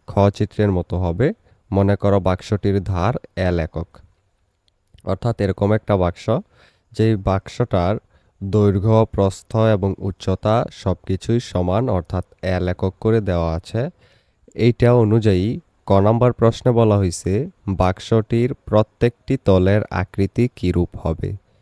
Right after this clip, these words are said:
এই অ্যান্সারটা চলো আমরা দেখি। প্রথমেই যে প্রশ্নটা করা হয়েছিল এইখানে,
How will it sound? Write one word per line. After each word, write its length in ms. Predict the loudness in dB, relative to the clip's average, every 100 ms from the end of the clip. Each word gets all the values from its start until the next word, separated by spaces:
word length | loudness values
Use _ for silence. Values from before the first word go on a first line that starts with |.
| _ _ _ _ -4
এই 120 | 2
অ্যান্সারটা 440 | 2 2 -2 -2
চলো 240 | 0 2 2
আমরা 200 | 0 0
দেখি। 400 | -2 -2 -4 -4 -8 -20 _ _ _ _ _ _ _ _ -20 _ _ _ _ _ -20 _ _ _ _ _ _ _ _
প্রথমেই 440 | 0 2 4 4 4
যে 140 | 4
প্রশ্নটা 420 | 4 0 0 0
করা 160 | 2 4
হয়েছিল 320 | 2 2 0
এইখানে, 680 | 2 0 -2 -2 0 -2